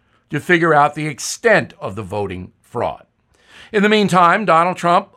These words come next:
like Richard Nixon in nineteen sixty, when there was fraud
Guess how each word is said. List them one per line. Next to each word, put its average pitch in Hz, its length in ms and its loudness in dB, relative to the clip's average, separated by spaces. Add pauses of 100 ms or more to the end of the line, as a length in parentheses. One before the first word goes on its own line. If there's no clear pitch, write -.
(100)
like 151 280 2
Richard 165 320 -6
Nixon 170 420 -4
in 151 260 -8
nineteen 147 420 -4
sixty, 165 460 -6
when 156 180 -6
there 147 100 -6
was 151 160 -8
fraud 143 480 0